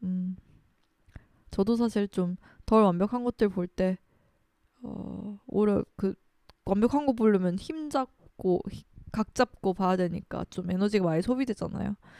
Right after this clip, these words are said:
그래서 좀 편안한 것들을 많이, 어, 보게 되는 것 같은데, 뭔가 컨텐츠적으로. 그런데 또 생각해보니까 그런 콘텐츠는 아예 소비를 안 하는 것 같기도 하고, 하여튼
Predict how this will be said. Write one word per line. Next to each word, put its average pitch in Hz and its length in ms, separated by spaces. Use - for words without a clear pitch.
그래서 196 160
좀 196 140
편안한 269 520
것들을 185 800
많이, 185 520
어, - 80
보게 220 280
되는 208 320
것 214 80
같은데, 190 580
뭔가 - 400
컨텐츠적으로. 208 920
그런데 220 960
또 262 100
생각해보니까 254 800
그런 208 240
콘텐츠는 254 540
아예 165 160
소비를 233 300
안 180 180
하는 190 160
것 190 120
같기도 - 260
하고, 196 160
하여튼 190 320